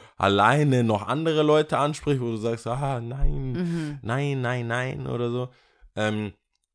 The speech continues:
Speaker 1: wenn ich das Gefühl habe, diese Person würde das gut wegstecken, und es war die, die Art und Weise, wie sie gefragt hat, war nur so, "Hey", so, und du sagst, "Ah, eigentlich nicht, weil, hey, ich echt gerade so echt bisschen in Gedanken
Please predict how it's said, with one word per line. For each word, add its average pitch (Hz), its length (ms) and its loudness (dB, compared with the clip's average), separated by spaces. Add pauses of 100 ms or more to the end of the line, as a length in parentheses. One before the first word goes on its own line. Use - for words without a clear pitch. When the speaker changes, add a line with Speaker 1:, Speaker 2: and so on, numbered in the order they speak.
(200)
Speaker 1:
wenn 123 200 2
ich 135 120 -4
das 117 180 -6
Gefühl 151 380 -2
habe, 117 280 0
diese 107 220 -6
Person 104 380 -4
würde 92 180 -2
das 85 180 -8
gut 76 200 -8
wegstecken, 170 600 -2 (680)
und 98 180 -2
es 98 140 -2
war 98 280 4
die, 85 240 -12
die 90 160 0
Art 101 220 2
und 95 100 -4
Weise, 98 260 0
wie 95 60 -8
sie 90 120 -10
gefragt 95 380 2
hat, 104 140 -6
war 87 140 2
nur 87 160 -8
so, 85 100 -2
"Hey", 143 240 -2 (840)
so, 117 200 -2
und 101 140 -6
du 92 40 -10
sagst, 95 240 -4
"Ah, 113 460 -12
eigentlich 101 420 -8
nicht, 131 460 -4 (420)
weil, 98 380 0
hey, 101 220 -4
ich 92 100 -12 (420)
echt 98 280 -10
gerade 95 400 -6 (140)
so 90 320 -6
echt - 240 -12
bisschen 95 260 -8
in 90 100 -4
Gedanken 101 580 -6